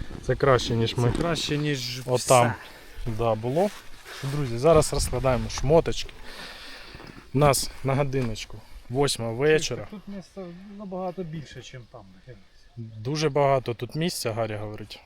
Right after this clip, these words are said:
Speaker 1: більше, ніж там. Друзі, в нас сьогодні будуть світящіся нові поплавці, як ви вже зрозуміли по темі відосу. Без шляпи з Аврори,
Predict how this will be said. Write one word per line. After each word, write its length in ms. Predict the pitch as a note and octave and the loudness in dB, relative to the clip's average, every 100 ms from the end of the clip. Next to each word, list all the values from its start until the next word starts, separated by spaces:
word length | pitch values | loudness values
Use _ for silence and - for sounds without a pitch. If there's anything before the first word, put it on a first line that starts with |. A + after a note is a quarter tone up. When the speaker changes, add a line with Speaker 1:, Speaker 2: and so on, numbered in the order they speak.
| - - | -20 -10
Speaker 1:
більше, 380 | A#2+ B2 - A2+ | -6 -4 -4 -4
ніж 200 | G#2+ - | -4 0
там. 240 | D#3 E3+ - - - _ _ _ - - - - - B2+ | 2 2 -2 -20 -20 _ _ _ -20 -20 -20 -18 -6 -4
Друзі, 200 | A#2+ A#2 | -2 0
в 60 | |
нас 160 | C#3 C#3+ | 2 0
сьогодні 320 | - B2+ B2 | 0 -2 -2
будуть 420 | A#2 A#2 A2 - - - | -4 -6 -8 -12 -18 -16
світящіся 760 | - C3 B2 C#3 - A#2+ - A2+ | -8 -8 -2 -2 -2 -6 -6 -6
нові 320 | A#2+ A#2+ G#2+ - | -6 -6 -8 -4
поплавці, 720 | - C#3+ C#3 C#3 - - F3+ - - - | 0 0 2 -2 -2 -2 -2 -4 -12 -8
як 220 | A2+ G#2+ | -6 -6
ви 80 | A#2 | -8
вже 160 | A#2 | -6
зрозуміли 640 | A#2 B2+ B2 B2+ A#2+ G#2+ G#2 | -4 -4 -4 -4 -6 -6 -10
по 120 | A2+ | -10
темі 300 | - A#2 A2+ | -8 -6 -6
відосу. 500 | C3 D#3 F#3+ - D#3 - - - - - - - _ - - - - - | -6 -4 -4 -4 -10 -12 -20 -20 -20 -20 -20 -20 _ -20 -20 -20 -20 -10
Без 280 | C3 F#3+ - | 2 4 4
шляпи 420 | - E3+ D3 C3+ | 2 6 6 6
з 80 | B2 | 0
Аврори, 480 | C3 C3 B2+ A#2+ | 2 2 2 2